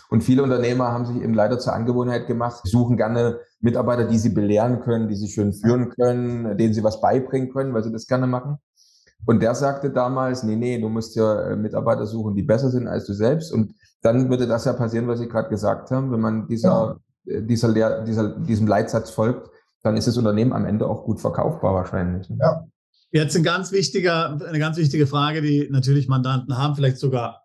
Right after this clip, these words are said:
Speaker 3: immer die erste Frage ist, „Was kriege ich dafür?“ Ja, ich, ich habe schon zum Teil Mandanten erlebt, die haben komplett unrealistische Vorstellungen, sowohl nach unten als auch oben. Also es gibt welche, die denken, sie haben da mordsmäßig was aufgebaut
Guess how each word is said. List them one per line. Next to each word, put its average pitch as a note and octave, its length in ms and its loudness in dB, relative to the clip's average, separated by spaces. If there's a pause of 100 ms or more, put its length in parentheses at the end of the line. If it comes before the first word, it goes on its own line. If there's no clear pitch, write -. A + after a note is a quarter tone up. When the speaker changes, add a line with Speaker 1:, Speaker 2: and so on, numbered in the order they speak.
Speaker 3:
immer D#3 180 2
die B2+ 80 2
erste C#3+ 400 -2
Frage C3+ 420 2
ist, B2+ 500 -4
„Was A#2+ 380 -2
kriege B2+ 240 0
ich - 120 -2
dafür?“ E2+ 480 -8
Ja, G#2+ 240 -2
ich, C3 180 2
ich C#3+ 140 4
habe D3+ 160 0
schon D3+ 220 2
zum C3+ 120 -2
Teil C3+ 180 0
Mandanten B2+ 380 0
erlebt, A#2+ 460 -2 (580)
die B2+ 120 4
haben C3 140 4
komplett C3 540 0 (180)
unrealistische C3+ 640 2
Vorstellungen, C3+ 600 2
sowohl A2+ 380 0
nach B2 160 2
unten B2+ 260 0
als A2 180 -2
auch G2+ 100 -6
oben. G#2+ 260 4
Also G2+ 100 -2
es G#2 100 -6
gibt A2 220 0
welche, A#2 220 2
die A2+ 100 -4
denken, A#2 240 2
sie A2+ 160 -2
haben A2+ 140 0
da A2 80 0
mordsmäßig A#2 640 0
was G#2+ 140 -2
aufgebaut A#2 680 0